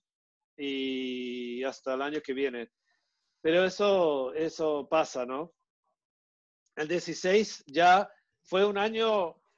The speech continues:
difícil, no tan difícil como el quince, fue un año mejor en lo climático, eh, y el, eh, como ha sido una rampa, diecisiete, dieciocho, diecinueve, veinte, dieciocho fue excepcional, este año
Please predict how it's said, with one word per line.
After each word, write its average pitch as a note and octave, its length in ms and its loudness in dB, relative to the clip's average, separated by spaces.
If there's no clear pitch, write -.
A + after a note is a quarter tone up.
difícil, A3+ 760 -6
no A3+ 240 0
tan G#3 260 -2
difícil E3 460 -6
como C3+ 200 -8
el C3 80 -10
quince, E3+ 400 -10
fue D3+ 180 -4
un D3+ 100 -6
año D#3+ 200 -6
mejor F3+ 520 -4
en D3 160 -12
lo D3+ 140 -6
climático, D#3+ 840 -6
eh, D3+ 600 0
y D3 480 -2
el, C#3 760 -2
eh, E3 240 -4
como F3+ 240 0
ha E3 60 0
sido F#3 340 0
una D#3 160 0
rampa, D#3 480 0
diecisiete, E3 560 -6
dieciocho, D#3 460 -4
diecinueve, D3+ 560 -4
veinte, D#3+ 560 -4
dieciocho F#3+ 500 -2
fue F3+ 240 0
excepcional, E3+ 800 -2
este A3+ 380 0
año G3+ 440 -2